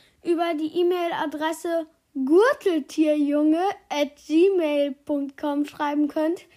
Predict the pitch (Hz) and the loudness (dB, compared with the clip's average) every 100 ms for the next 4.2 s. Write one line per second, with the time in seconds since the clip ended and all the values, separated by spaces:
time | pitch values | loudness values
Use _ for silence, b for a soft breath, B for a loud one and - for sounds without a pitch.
0 | b b b b - - 302 302 302 285 | b b b b -12 -2 0 2 0 0
1 | 294 - - 339 392 392 370 370 370 330 | -4 -4 -2 -2 0 -2 0 2 2 2
2 | 359 381 349 359 370 381 381 b b - | 2 2 2 2 0 0 -4 b b -20
3 | _ - 320 320 311 302 359 339 349 349 | _ -4 0 2 0 -2 -4 -4 -4 -2
4 | 349 | 0